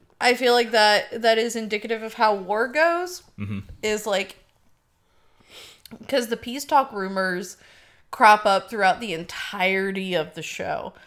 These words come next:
Speaker 2: Oh, yeah.
Speaker 1: And they're there for a long time.
Speaker 2: Mm-hmm.
Speaker 1: And it kinda shows it, like, in war, it's like, "Oh,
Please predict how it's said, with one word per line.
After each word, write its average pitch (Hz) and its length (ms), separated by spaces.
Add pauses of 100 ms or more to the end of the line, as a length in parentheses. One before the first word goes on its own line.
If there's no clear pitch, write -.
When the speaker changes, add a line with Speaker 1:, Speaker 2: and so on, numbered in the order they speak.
Speaker 2:
Oh, 117 80
yeah. 95 220 (120)
Speaker 1:
And 180 160
they're 214 180
there 208 240
for 202 240
a 190 100
long 190 600
time. 151 800
Speaker 2:
Mm-hmm. - 200
Speaker 1:
And 202 80
it 208 80
kinda 220 240
shows 214 260
it, 208 80
like, 180 180
in 196 160
war, 196 200
it's 196 140
like, 180 260
"Oh, 269 420